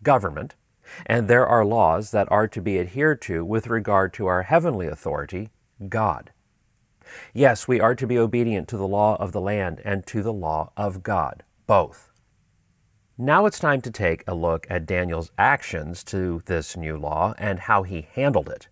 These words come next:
How did he react to this new unfair, wrong,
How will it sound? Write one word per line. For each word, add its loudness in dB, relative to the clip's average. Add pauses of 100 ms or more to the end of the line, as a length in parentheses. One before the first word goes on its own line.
(500)
How 4
did 2
he -2
react 0
to -4
this -4
new -4
unfair, 0
wrong, 0